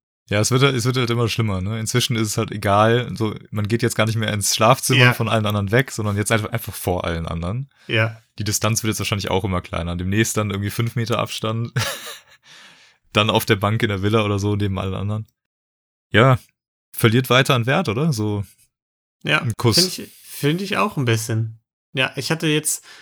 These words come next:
Speaker 2: lange bei kei-, bei, also ich hatte bei keinem Kuss mehr seit längerem ein Grinsegefühl.
Speaker 1: Nee, gar nicht.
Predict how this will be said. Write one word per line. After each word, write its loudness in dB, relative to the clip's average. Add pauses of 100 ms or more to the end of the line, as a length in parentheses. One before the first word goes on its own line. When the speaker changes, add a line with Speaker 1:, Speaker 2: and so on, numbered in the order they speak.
(480)
Speaker 2:
lange 4
bei 2
kei-, 0
bei, 0 (180)
also -2
ich -2
hatte -2
bei -2
keinem 0
Kuss -4
mehr -2
seit -2
längerem -2 (560)
ein 0
Grinsegefühl. 2
Speaker 1:
Nee, 4 (160)
gar 0
nicht. -6